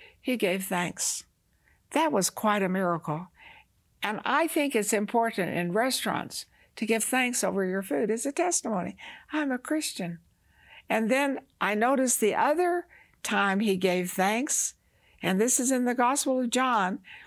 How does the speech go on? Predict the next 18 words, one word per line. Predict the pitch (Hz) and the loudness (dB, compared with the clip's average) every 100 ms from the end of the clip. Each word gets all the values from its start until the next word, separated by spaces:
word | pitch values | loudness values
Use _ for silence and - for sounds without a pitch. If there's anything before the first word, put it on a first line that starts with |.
| - _ _ _ | -20 _ _ _
was | - 208 185 | 0 2 2
at | 180 127 | 0 2
Lazarus' | 185 220 196 185 180 - | 0 2 0 -2 -2 -4
tombs. | 208 180 151 151 - - _ _ _ _ _ _ _ _ - | -4 -2 -4 -6 -10 -12 _ _ _ _ _ _ _ _ -2
The | 208 | -2
two | - 311 339 330 320 | 2 2 4 2 0
greatest | - 226 247 285 269 - | 0 4 4 2 0 -2
miracles, | 285 254 220 156 - 160 - | 0 2 2 0 0 -2 -2
because | 185 185 220 233 202 - - - - | -2 0 0 2 0 -6 -16 -8 0
that | 220 277 - | 2 2 2
multiplying | 247 294 285 226 202 190 180 | 4 4 2 2 4 4 2
of | 160 | 2
the | 175 | 2
five | 208 214 214 | 4 4 4
loaves | 202 202 196 185 | 2 2 2 0
and | 165 | 0
two | 202 190 | 0 0
fish | 220 220 - | 0 0 -4